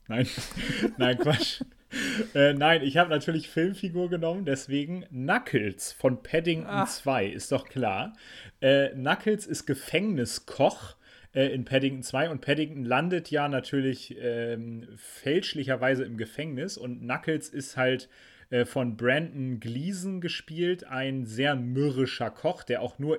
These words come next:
Speaker 1: ekelhaften Fraß produziert, so klassischer Klischee eines, äh, Gefängniskochs,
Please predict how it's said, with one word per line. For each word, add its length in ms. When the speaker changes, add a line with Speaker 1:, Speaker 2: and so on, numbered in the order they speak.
Speaker 1:
ekelhaften 720
Fraß 520
produziert, 720
so 120
klassischer 760
Klischee 580
eines, 500
äh, 180
Gefängniskochs, 1160